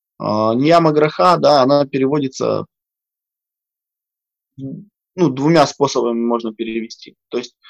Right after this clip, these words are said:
это чрезмерная привязанность к правилам, предписаниям и, наоборот, э, пренебрежение ими. И вот что он говорит, э, в комментарии ко второму стиху Нектара наставлений. «Те, кто стремится обрести сознание Кришны,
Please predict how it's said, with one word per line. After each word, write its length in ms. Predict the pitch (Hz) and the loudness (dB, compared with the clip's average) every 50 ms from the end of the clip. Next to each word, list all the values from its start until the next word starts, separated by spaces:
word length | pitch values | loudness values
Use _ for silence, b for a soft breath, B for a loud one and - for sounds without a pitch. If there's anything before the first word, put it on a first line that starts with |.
| b b b b _ _ _ _ _ _ | b b b b _ _ _ _ _ _
это 220 | - 139 135 135 131 | 4 4 4 4 2
чрезмерная 600 | - - 143 143 156 165 175 170 165 160 156 156 | 0 -4 -4 0 2 4 4 4 4 4 2 2
привязанность 680 | - 160 170 185 196 196 185 175 - 160 135 - - | 2 2 4 6 6 6 4 4 0 -6 -6 -6 -4
к 40 | - | -2
правилам, 420 | 139 127 127 123 117 113 113 113 | 2 4 4 4 4 2 0 -2
предписаниям 680 | 107 - 117 - _ - - - 117 117 110 107 123 | -6 -8 -12 -12 _ -12 -6 -4 -4 -4 -2 -2 -2
и, 40 | 139 | 0
наоборот, 540 | 151 151 147 143 143 139 139 143 139 135 - - - - - | 2 2 2 2 2 2 2 2 2 0 -2 -8 -20 -14 -8
э, 240 | 107 95 104 95 95 - | -6 -6 -4 -6 -6 -4
пренебрежение 880 | - 135 127 135 131 135 131 135 131 139 135 123 117 104 101 98 98 98 | -4 -2 0 0 0 0 0 0 0 0 0 0 -2 -4 -6 -8 -8 -10
ими. 200 | 95 98 - _ _ b b b b b b b b _ _ _ _ _ - | -14 -16 -18 _ _ b b b b b b b b _ _ _ _ _ -4
И 20 | 123 | 0
вот 140 | 151 185 | 2 2
что 160 | 180 - - 165 | 2 2 2 2
он 140 | 156 156 | 2 4
говорит, 460 | 139 139 135 139 147 151 156 147 - - - | 4 4 4 4 4 4 0 -2 -4 -8 -10
э, 60 | 120 | -6
в 520 | 110 110 110 107 107 107 101 98 101 110 - | -4 -2 -2 -2 -2 -2 -2 -2 -4 -6 -8
комментарии 500 | - - 123 123 127 131 139 139 135 127 | -10 -6 -4 -2 0 2 2 2 2 0
ко 120 | 123 - - | -4 -6 -12
второму 340 | - - 123 127 123 120 | -8 -4 -2 -2 -2 -4
стиху 260 | - - 120 - - 127 | -8 -14 -18 -14 -10 -8
Нектара 340 | 127 120 117 - 117 117 113 | -8 -6 -4 -2 -2 -2 -2
наставлений. 640 | 113 110 - - 113 113 113 110 107 107 101 101 - _ _ _ _ _ _ _ _ _ _ _ _ _ _ _ _ _ _ _ _ _ _ _ _ _ _ _ _ _ - | -4 -8 -10 -10 -10 -6 -6 -4 -4 -6 -6 -10 -12 _ _ _ _ _ _ _ _ _ _ _ _ _ _ _ _ _ _ _ _ _ _ _ _ _ _ _ _ _ 2
«Те, 100 | 175 180 | 2 2
кто 160 | 180 - 139 | 4 2 -2
стремится 480 | 131 - - 131 143 156 165 165 - 139 | -2 -2 0 0 2 4 2 2 2 0
обрести 380 | 120 120 120 127 - - 160 | 0 0 0 -4 -4 -6 -6
сознание 500 | 156 - 135 - 131 131 139 139 127 117 | -6 -4 -4 -2 0 2 2 2 2 0
Кришны, 480 | 113 - 123 135 151 - - - - | -2 -2 -2 -2 -2 -4 -6 -10 -10